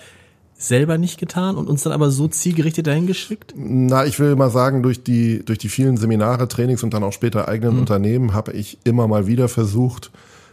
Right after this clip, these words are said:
Speaker 2: meinen Vater auf eine positive Art in eine Richtung zu bewegen.
Speaker 1: Mhm.
Speaker 2: Aber ich glaube, Lars, du bist, äh, ja auch Papa. Ähm, so ganz leicht ist das nicht immer, von den Kindern, ähm, Ratschläge
Speaker 1: Genau.
Speaker 2: anzunehmen. Und so habe ich bei meinem Vater auch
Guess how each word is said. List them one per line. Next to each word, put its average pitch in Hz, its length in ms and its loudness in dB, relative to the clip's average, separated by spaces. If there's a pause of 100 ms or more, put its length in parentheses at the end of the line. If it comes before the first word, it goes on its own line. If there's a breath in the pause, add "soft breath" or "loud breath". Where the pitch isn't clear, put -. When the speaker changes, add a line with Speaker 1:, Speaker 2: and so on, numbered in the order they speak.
(120)
Speaker 2:
meinen 104 200 2
Vater 117 380 0
auf 101 160 -4
eine 104 80 2
positive 113 720 0
Art 113 240 0
in 110 60 -4
eine 101 240 -2
Richtung 113 300 -2
zu - 160 -6
bewegen. 120 420 2
Speaker 1:
Mhm. 110 100 0 (500 loud breath)
Speaker 2:
Aber 104 200 0
ich 98 100 -8
glaube, 107 240 2
Lars, 101 240 0
du - 120 -8
bist, 98 260 -6 (200)
äh, 101 180 -2
ja 104 180 -2
auch 110 160 -4
Papa. 123 420 0 (640 soft breath)
Ähm, 107 260 0
so 117 140 0
ganz 120 320 0
leicht 123 280 2
ist 127 140 -6
das 117 140 -2
nicht 123 240 0
immer, 104 240 2
von 101 160 -2
den 101 140 0
Kindern, 104 640 -2
ähm, 98 380 -4 (100)
Ratschläge 101 560 -2
Speaker 1:
Genau. 87 80 -2
Speaker 2:
anzunehmen. 120 640 0 (600 soft breath)
Und 110 220 0
so 101 240 0
habe 113 120 0
ich 113 100 -6
bei 110 80 0
meinem 98 260 2
Vater 113 540 0
auch - 500 -2